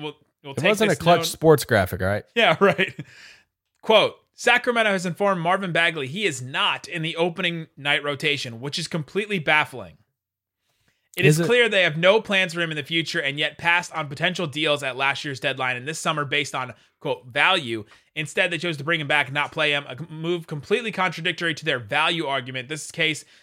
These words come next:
Speaker 1: study in mismanagement by the Kings organization." Like, both of
Speaker 2: Oof.
Speaker 1: these situations in Simmons and Marvin Bagley, like, the,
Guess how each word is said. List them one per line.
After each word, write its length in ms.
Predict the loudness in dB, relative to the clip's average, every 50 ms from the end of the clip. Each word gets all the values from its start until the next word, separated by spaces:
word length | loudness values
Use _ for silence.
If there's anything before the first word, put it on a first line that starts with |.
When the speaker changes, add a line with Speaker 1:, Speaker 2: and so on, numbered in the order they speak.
| _ _ _
Speaker 1:
study 340 | -4 0 0 2 2 0
in 140 | -2 -4 -4
mismanagement 640 | -4 -4 -4 -4 -2 -2 -2 -2 -2 -2 -4 -4 -2
by 100 | -2 -2
the 60 | -2
Kings 260 | -2 -4 -4 -4 -4
organization." 760 | -4 -6 -6 -6 -6 -6 -6 -6 -6 -6 -10 -12 -16 -18 -20 _ _ _ _ _ _ _ -2
Like, 160 | -2 -2 -2 -4 _ _ _ _ _ _ _ _ _ _ _ -2
both 200 | 2 4 4 6 4
of 40 | 4
Speaker 2:
Oof. 40 | 2
Speaker 1:
these 140 | 0 -2
situations 540 | -4 -4 -4 -2 0 0 0 0 -2 -6 -8
in 80 | -8 -8
Simmons 440 | -4 -2 -2 0 0 0 -2 -4 -4 -4 -2
and 240 | 0 0 0 0 0
Marvin 260 | -2 -2 -2 -2 -2
Bagley, 360 | -2 0 0 0 -2 -2 -6
like, 140 | -8 -8 -12
the, 100 | -16 -18